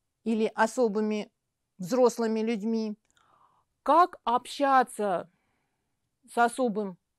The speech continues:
ребенком? Как строить отношения с ним, если хочешь подружиться?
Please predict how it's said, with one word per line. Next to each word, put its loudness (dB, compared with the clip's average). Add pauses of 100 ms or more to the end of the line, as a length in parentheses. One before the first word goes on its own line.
(160)
ребенком? -4 (840)
Как 4
строить -2
отношения 0
с -10
ним, -4 (160)
если -6
хочешь -4
подружиться? -6